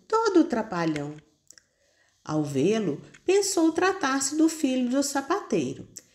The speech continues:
e pediu-lhe para forrar uns chinelos velhos com um pedaço de tecido do vestido, para fazer uns sapatos. O príncipe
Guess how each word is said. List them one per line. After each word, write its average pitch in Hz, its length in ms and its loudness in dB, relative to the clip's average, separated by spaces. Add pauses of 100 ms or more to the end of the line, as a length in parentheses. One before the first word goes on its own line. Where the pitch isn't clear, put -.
(160)
e 151 80 -4
pediu-lhe 147 680 -2
para 240 380 0
forrar 254 800 0
uns 359 160 0
chinelos 247 640 0
velhos 202 640 0
com - 140 -4
um 403 100 -2
pedaço 269 520 0
de 277 100 -2
tecido 277 580 0
do 277 120 2
vestido, 302 640 0 (480)
para 175 260 0
fazer 285 500 2
uns 359 120 2
sapatos. - 800 -8 (440)
O 453 180 4
príncipe 339 800 0